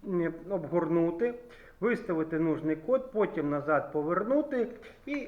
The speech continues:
е, коли ви закриваєте, поміняти, е, е, цифри, і вам це буде, е, захистом велосипеда. Вага такого замка,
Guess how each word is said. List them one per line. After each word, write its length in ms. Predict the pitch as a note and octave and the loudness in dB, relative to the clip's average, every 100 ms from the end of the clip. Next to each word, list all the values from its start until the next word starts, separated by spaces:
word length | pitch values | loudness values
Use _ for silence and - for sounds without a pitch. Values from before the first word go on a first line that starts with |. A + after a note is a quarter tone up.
| - | -4
е, 180 | E3+ E3 | 0 0
коли 260 | - E3+ D#3+ | 0 0 0
ви 180 | D3+ | 0
закриваєте, 960 | C#3 D#3+ D3+ - G3+ B3+ C#4+ C#4 C#4 A#3 - - - - _ - | 0 2 0 0 2 6 8 8 6 2 0 -12 -20 -20 _ -4
поміняти, 680 | F3 F3 F#3+ F3+ F3 D3 B2 - - | 0 2 4 2 2 0 -2 -10 -10
е, 40 | D#3 | -6
е, 880 | D3 C#3 C3+ D3 C#3 C3+ B2+ B2 - - | -2 0 -2 -4 -4 -2 -2 -2 -6 -6
цифри, 480 | A#3+ C#4+ C#4 B3 - A3+ | 0 0 2 2 0 -2
і 120 | C4 | -2
вам 300 | F#3 G#3 G#3+ D#3 | 2 2 0 -4
це 60 | |
буде, 380 | C#3+ G3+ G#3+ G3+ - - - - - | -2 -2 2 2 0 -12 -18 -14 -4
е, 580 | D#3 D3+ D3+ D3 C#3 - - C3 | 0 2 2 2 0 -2 -12 -2
захистом 680 | D#3 G#3+ - G#3 - F#3 E3+ - | 4 4 4 -2 -2 -2 -2 -4
велосипеда. 800 | D#3 F3+ F3+ F3+ - D3 B2 B2+ - - - - | -2 -2 -4 -6 0 0 0 -6 -14 -20 -18 0
Вага 340 | F3 A#3+ C4 G#3 | 6 10 10 10
такого 460 | G3 G3+ F#3+ F3 | 6 4 4 4
замка, 680 | D3 G3 G#3 - F#3 C3 | 4 4 4 4 6 6